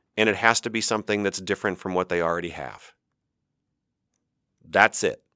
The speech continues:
Now, I'm not suggesting that that's easy, but that's the formula. If you want to do business with realtors, you have to be able to express the value that you bring to them, and it has to be something that's different from what they already have.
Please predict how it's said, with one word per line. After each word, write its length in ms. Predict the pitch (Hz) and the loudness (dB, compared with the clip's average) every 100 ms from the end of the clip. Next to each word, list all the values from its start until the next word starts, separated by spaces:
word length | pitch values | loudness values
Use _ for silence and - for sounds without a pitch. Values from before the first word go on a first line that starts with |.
| _ _ | _ _
Now, 180 | 101 87 | 0 2
I'm 100 | 90 | 6
not 160 | 123 139 | 6 6
suggesting 460 | 127 127 127 123 | 2 2 2 2
that 120 | 110 - | 2 4
that's 220 | 98 - | 2 0
easy, 580 | 127 190 226 92 69 - _ _ _ _ - | -2 0 0 -2 -8 -16 _ _ _ _ 0
but 100 | 107 | 6
that's 240 | 120 123 | 8 8
the 100 | - | 4
formula. 540 | 120 120 104 82 60 - _ _ _ - | 2 4 4 0 -6 -12 _ _ _ -12
If 160 | 87 | -6
you 80 | 107 | -4
want 260 | 104 120 151 | 4 6 6
to 80 | 170 | 2
do 140 | 185 | -2
business 380 | 156 151 143 143 | 2 0 0 -4
with 160 | 160 135 | -4 2
realtors, 640 | 113 92 90 92 147 - _ _ _ | 2 2 0 -4 -4 -10 _ _ _
you 140 | - 104 | -8 0
have 220 | 113 113 | 2 2
to 80 | 113 | 0
be 180 | 110 107 | 0 0
able 140 | 110 | 0
to 180 | - 104 | 0 0
express 460 | 95 - 113 110 | -2 2 2 2
the 160 | - 95 | 0 -2
value 720 | 82 101 131 135 90 87 127 - | 4 6 6 4 -2 -4 -6 -6
that 180 | 104 - | -4 -2
you 80 | 120 | -4
bring 280 | 107 143 139 | 0 0 0
to 140 | 107 | -4
them, 360 | 82 82 104 147 _ _ | -4 -6 -8 -10 _ _
and 120 | - | -4
it 80 | 101 | 0
has 180 | 110 117 | 2 2
to 80 | 143 | 0
be 120 | 127 | -4
something 400 | 127 120 117 117 | 0 0 0 0
that's 180 | 107 - | 0 -2
different 540 | 92 143 - 90 92 - _ _ | -2 -4 -2 -4 -4 -8 _ _
from 160 | - 113 | -2 2
what 160 | 113 | 2
they 120 | 107 | 4
already 280 | 101 95 95 | 4 4 2
have. 360 | 87 69 53 | -6 -10 -12